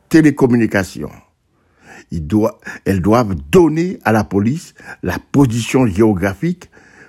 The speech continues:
où se trouvent ces individus, pour que l'État puisse trouver exactement où ils se trouvent. Ils,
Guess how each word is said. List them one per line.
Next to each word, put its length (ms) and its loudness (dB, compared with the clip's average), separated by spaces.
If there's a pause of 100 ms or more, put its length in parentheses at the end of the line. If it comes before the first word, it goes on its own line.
(260)
où 160 4
se 140 0
trouvent 280 0
ces 220 -2
individus, 580 -10 (300)
pour 220 2
que 120 4
l'État 560 2 (120)
puisse 580 0 (460)
trouver 720 4
exactement 800 0
où 160 4
ils 100 0
se 140 -12
trouvent. 320 -18 (640)
Ils, 80 -18